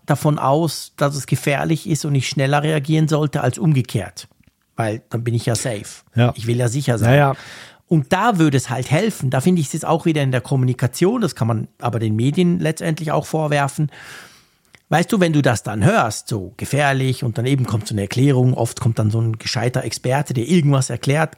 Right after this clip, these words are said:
Speaker 1: das, du hast vorhin auch gesagt, so Codeüberlauf und bla bla bla,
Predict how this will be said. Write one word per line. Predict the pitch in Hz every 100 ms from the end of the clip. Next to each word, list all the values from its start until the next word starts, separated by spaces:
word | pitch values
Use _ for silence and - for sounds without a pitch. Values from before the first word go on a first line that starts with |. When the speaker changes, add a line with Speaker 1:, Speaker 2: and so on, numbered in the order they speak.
| 135
Speaker 1:
das, | 120 - -
du | 139 113
hast | -
vorhin | 113 117
auch | 127
gesagt, | 110 113 110 -
so | 107 - - - -
Codeüberlauf | 139 147 170 151 127 117 107 120 139
und | 117 -
bla | 107
bla | 107 104
bla, | 120 156